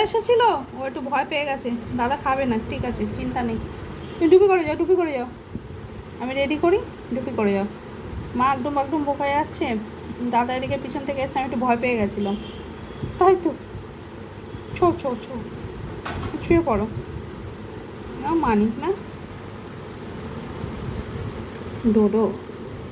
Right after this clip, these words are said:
সারাদিন গায়ের মধ্যে, গায়ের মধ্যে। আজকে সকাল থেকেই ও আমার সাথে শুয়ে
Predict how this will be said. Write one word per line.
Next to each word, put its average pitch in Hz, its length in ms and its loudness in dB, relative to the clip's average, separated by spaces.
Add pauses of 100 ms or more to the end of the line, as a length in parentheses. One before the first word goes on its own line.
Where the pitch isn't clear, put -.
(640)
সারাদিন 196 420 4 (100)
গায়ের 208 260 6
মধ্যে, 208 220 2 (100)
গায়ের 202 220 4
মধ্যে। 202 220 0
আজকে 240 140 -2 (100)
সকাল 254 260 2
থেকেই 330 240 0
ও - 100 0
আমার 254 160 -2
সাথে 285 220 -4
শুয়ে 226 220 4